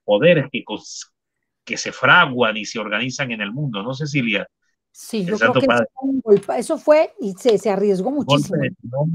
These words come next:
Speaker 1: brutal,
Speaker 2: Fue
Speaker 1: brutal.
Speaker 2: brutal, fue brutal
Speaker 1: Que
Speaker 2: y
Speaker 1: no,
Speaker 2: fue,
Speaker 1: no
Speaker 2: fue
Speaker 1: alcanzamos
Speaker 2: muy
Speaker 1: a entenderlo,
Speaker 2: pensado,
Speaker 1: ¿no?
Speaker 2: ¿no? No.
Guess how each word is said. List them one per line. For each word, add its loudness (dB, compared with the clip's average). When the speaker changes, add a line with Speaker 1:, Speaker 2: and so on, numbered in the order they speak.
Speaker 1:
brutal, 2
Speaker 2:
Fue 8
Speaker 1:
brutal. 6
Speaker 2:
brutal, 0
fue 10
brutal 4
Speaker 1:
Que 2
Speaker 2:
y 0
Speaker 1:
no, 0
Speaker 2:
fue, 6
Speaker 1:
no 8
Speaker 2:
fue 4
Speaker 1:
alcanzamos 6
Speaker 2:
muy 6
Speaker 1:
a 4
entenderlo, 2
Speaker 2:
pensado, 4
Speaker 1:
¿no? -
Speaker 2:
¿no? -10
No. -4